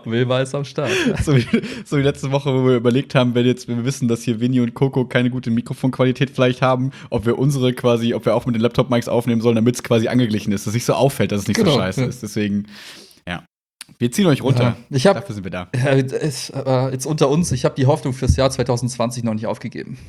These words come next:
Speaker 2: An was glauben wir?
Speaker 1: Wir haben noch einen ganzen, wir haben noch einen halben Mo-, also fast noch einen Monat. Irgendwas.
Speaker 2: Jesus zwei Punkt null, noch ist Zeit. Ein bisschen Speedgeburt, Speedpass und dann haben wir einen neuen Jesus. Wäre doch ganz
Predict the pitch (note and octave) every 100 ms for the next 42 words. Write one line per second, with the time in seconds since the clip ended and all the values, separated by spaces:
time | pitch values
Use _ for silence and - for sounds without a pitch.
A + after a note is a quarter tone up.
0 | - - - A2 B2 B2 A#2 F#2+ F#2+ B2+
1 | E3 G#3 E3 C#3+ C3 D#3+ G3 E3 C#3+ C3
2 | D#3 D#3+ D3 D3+ D#3+ D3 D#3+ - B2+ B2+
3 | - - C3 C3 C3 A#2 G2+ - D#3 D3
4 | C3+ B2+ - C3 D3 C#3+ - C3 - C3
5 | C#3 D3 G2 A2+ C3 C#3+ - D#3 G2+ -
6 | - G2 A#2 A2 - B2+ - C3 C#3+ D3+
7 | - C3 - D3+ D#3+ C3 C#3 C#3 C#3 C#3
8 | C#3 D#3 A2+ F#2+ F#2 F#2 - G2+ F2+ -
9 | G2